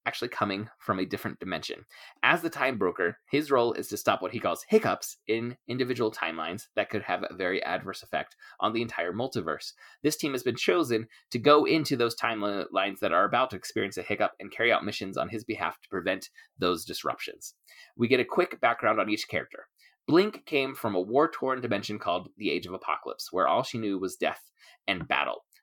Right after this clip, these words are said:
Nocturne is the da-, daughter of Night-, Nightcrawler and Scarlet Witch in her dimension, and was a member of the X-Men. Morph is a goofball shapeshifter who had been on the X-Men and the Avengers in his timeline.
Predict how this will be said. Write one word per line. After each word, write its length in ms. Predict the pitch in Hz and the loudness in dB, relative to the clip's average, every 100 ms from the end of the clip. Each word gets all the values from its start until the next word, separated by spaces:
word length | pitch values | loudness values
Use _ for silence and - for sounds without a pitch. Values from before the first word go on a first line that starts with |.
| - | 2
Nocturne 600 | 156 - - 101 95 98 | 4 4 2 -2 -2 -8
is 100 | 107 | -6
the 80 | 113 | -2
da-, 220 | 104 98 - | 2 2 0
daughter 320 | 110 101 98 101 | 2 2 2 0
of 220 | 90 101 | 0 -2
Night-, 280 | 101 110 - | 0 0 0
Nightcrawler 540 | 120 117 - 107 113 113 | 0 0 2 2 2 -2
and 100 | - | -8
Scarlet 300 | - 170 175 | 0 4 4
Witch 220 | 104 104 - | 2 0 -2
in 100 | 98 | -8
her 160 | 90 | -6
dimension, 400 | 69 67 - 135 - - - - | -6 -8 -10 -10 -12 -20 -14 2
and 280 | 113 127 135 | 4 4 2
was 140 | 101 98 | -4 -4
a 40 | |
member 180 | 87 87 | -4 -4
of 80 | 85 | 0
the 100 | 69 | 0
X-Men. 320 | - - - _ 131 | -2 -8 -18 _ 4
Morph 320 | 170 190 110 | 6 6 2
is 100 | 127 | -4
a 40 | |
goofball 340 | 131 123 107 120 | -6 0 2 2
shapeshifter 640 | 151 - 147 - 147 131 | -2 -4 -6 -4 -2 -2
who 140 | 117 | -2
had 180 | 107 98 | -2 -2
been 120 | 104 | -2
on 120 | 85 87 | -2 -2
the 100 | 82 | -4
X-Men 340 | - 92 85 | -4 -8 -8
and 120 | - | -6
the 60 | 76 | -6
Avengers 420 | 82 101 104 92 | -4 -4 -4 -6
in 120 | 76 | -6
his 180 | 87 95 | -6 -6
timeline. 480 | - 92 95 87 | -6 -6 -6 -6